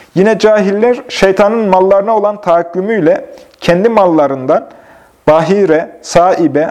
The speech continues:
vasile ve ham diye adlandırdıkları hayvanlar ayırıp kendi hayvanlarından ve ekinlerinden bir kısmını haram saydılar. Bu gelenekleri şeytan onlara öğretti ve Allah'a iftira atarak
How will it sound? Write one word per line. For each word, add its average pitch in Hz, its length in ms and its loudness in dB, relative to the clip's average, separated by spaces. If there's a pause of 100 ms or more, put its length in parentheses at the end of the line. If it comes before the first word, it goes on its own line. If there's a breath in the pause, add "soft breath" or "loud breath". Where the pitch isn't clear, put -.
(120)
vasile 185 520 0
ve 196 80 0
ham 185 340 -2
diye 156 120 0
adlandırdıkları 165 680 -2
hayvanlar 170 500 -2
ayırıp 147 300 -2 (340 loud breath)
kendi 175 260 0
hayvanlarından 151 840 0
ve 131 80 -2
ekinlerinden 165 640 -2
bir 196 100 -2
kısmını 185 380 -6
haram 165 360 0
saydılar. 113 580 -2 (560 loud breath)
Bu 220 100 2
gelenekleri 190 600 0
şeytan 170 420 -2
onlara 156 360 0
öğretti 175 580 -4
ve 170 100 4
Allah'a 170 380 2
iftira 180 320 -2
atarak 160 440 -4